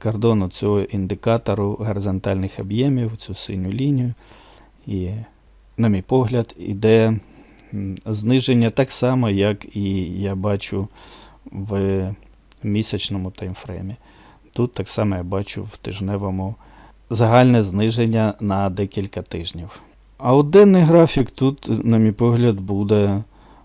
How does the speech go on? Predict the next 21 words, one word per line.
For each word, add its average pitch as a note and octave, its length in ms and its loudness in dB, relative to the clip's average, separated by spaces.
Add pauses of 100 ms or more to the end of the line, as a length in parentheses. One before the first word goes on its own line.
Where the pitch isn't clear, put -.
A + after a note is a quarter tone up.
(140)
фаза G#2 340 2
зростання. F#2 680 -4 (320)
Індикатор G#2 600 0
C - 180 -10
C - 180 -6
I F#2+ 280 -2
з A2 520 2
зеленої G#2 640 2
зони F#2+ 420 -2 (140)
недокупленості A2+ 1300 -2
прямує G2 520 -2
наверх. C3+ 560 -4 (400)
Все - 380 -6
добре, D#3 460 -4
і F#2+ 60 -4
тут, - 380 -10
е, A2 40 -4 (960)
до G#2+ 360 0
якихось G#2 580 -2
відміток G#2+ 600 -6
може F#2 320 -4